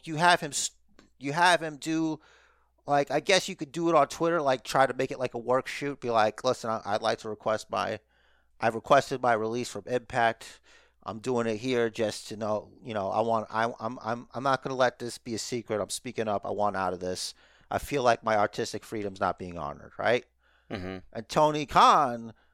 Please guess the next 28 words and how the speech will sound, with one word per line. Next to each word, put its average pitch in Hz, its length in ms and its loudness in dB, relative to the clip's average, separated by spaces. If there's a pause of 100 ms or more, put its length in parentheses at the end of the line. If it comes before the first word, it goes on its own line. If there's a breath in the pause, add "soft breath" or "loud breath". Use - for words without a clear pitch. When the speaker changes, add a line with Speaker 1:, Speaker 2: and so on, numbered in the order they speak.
(160)
Speaker 1:
he's 214 480 -8
on 160 220 0
there. 147 180 2
He's 147 180 -6
like, 131 440 4 (1400)
"You 131 100 -8
know, 135 180 6
that'd 147 220 6
be 143 100 -8
great. 131 520 6 (720)
And, 107 320 0
you 120 100 -6
know, 113 240 4
maybe 135 220 4
you 135 40 -8
should 120 140 -10
go 120 160 4
somewhere 120 420 0
that 107 240 -4
you're 117 120 -2
appreciated 120 800 -2 (120)
and - 140 -6
people 120 320 -2
will 113 100 4
actually 117 520 0
see - 240 -10
you." 71 280 -16 (480)
Speaker 2:
Mm-hmm. 95 300 -8